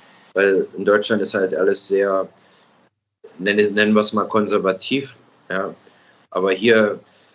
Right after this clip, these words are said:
wenn in Deutschland geht jemand zum Fleischer und kauft sich seine Sachen ein, das machen, Leute machen das hier gar nicht mehr. Die, die rufen einfach jemanden an, da wird das online bestellt und dann wird das zu dir, wird ja alles nach Hause gesendet.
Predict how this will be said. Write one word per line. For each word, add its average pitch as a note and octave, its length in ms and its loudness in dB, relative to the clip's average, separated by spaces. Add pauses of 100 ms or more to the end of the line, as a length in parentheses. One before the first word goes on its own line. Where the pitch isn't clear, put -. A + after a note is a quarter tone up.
(320)
wenn G#2+ 200 0
in G#2+ 200 -4
Deutschland A2 380 2
geht G#2+ 180 0
jemand G#2+ 440 0
zum G2+ 180 -8
Fleischer G#2+ 420 2
und G2+ 140 -6
kauft G#2 260 0
sich A2 200 -6
seine G2 260 -2
Sachen G#2+ 340 -6
ein, G2 220 -8 (400)
das - 140 -10
machen, G#2+ 360 -2 (160)
Leute G#2 420 2
machen A2+ 280 0
das F#2 160 -2
hier F#2+ 80 -6
gar F2+ 160 -4
nicht F2 180 -8
mehr. D#2+ 160 -8
Die, E2+ 160 -6 (260)
die G#2 80 -4
rufen G#2+ 300 0
einfach F#2 300 -2
jemanden G2+ 340 2
an, G#2+ 320 2 (340)
da G2 100 -2
wird G2+ 100 2
das G2+ 160 0
online G2+ 300 2
bestellt A2+ 480 2
und G2+ 340 -6 (460)
dann G2+ 120 -6
wird G2+ 140 0
das G2+ 160 -2
zu A2 80 -6
dir, G2+ 220 2
wird G2+ 140 0
ja F2+ 100 -2
alles B2 320 0
nach G2 160 -6
Hause G2+ 260 -4
gesendet. F#2 480 -10